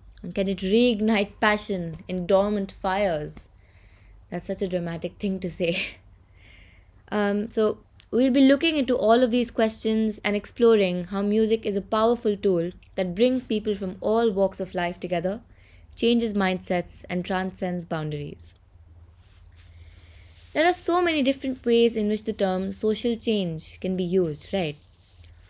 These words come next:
So one of them is in the context of identities, which is all the rage in Generation Z's era. <laughs> The fact that gender is a social construct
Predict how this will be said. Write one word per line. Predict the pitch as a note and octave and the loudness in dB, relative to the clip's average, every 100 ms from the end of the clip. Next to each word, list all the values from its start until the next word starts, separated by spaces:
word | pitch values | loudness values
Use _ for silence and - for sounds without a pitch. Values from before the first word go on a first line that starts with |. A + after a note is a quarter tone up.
| - _ - | -20 _ -8
So | G3 | -2
one | F#3+ G3+ B3 | 0 2 2
of | C#4+ | 2
them | C#4+ | 0
is | C#4 | 0
in | A#3+ | 0
the | A3 A3 | -2 0
context | G#3 G3+ G#3 - | -2 -2 -6 -6
of | - G3 | -8 -4
identities, | F#3+ F3+ G3 F3+ E3+ D#3 D#3 E3+ - - - | -2 0 0 -2 -6 -8 -10 -12 -16 -18 -12
which | F3+ | -10
is | F#3 F3+ | -10 -6
all | - A3 B3 | 0 4 4
the | A3 | 4
rage | F#3 F#3 E3+ E3+ | 2 2 0 -4
in | - F3 | -6 -4
Generation | F3+ F3+ F3+ F3 F3 | -2 -2 -4 -4 -8
Z's | D#3+ F3 E3 | -6 -4 -4
era. | - E3 C#3+ - - - - | -4 -6 -6 -12 -20 -20 -12
<laughs> | F#3 D#3+ - - - - - - _ _ | -10 -10 -16 -20 -20 -20 -20 -20 _ _
The | - F#3 | -12 2
fact | A#3+ A#3 | 4 4
that | A3+ F#3 | 2 2
gender | A3+ A#3 A#3+ A#3 A3+ | 2 4 4 2 2
is | G3+ | -2
a | F#3+ | -2
social | G#3 G#3 G#3 | -2 0 -2
construct | F#3+ A3 A#3 A3+ E3+ F3+ - | 0 0 -2 -2 -4 -4 -12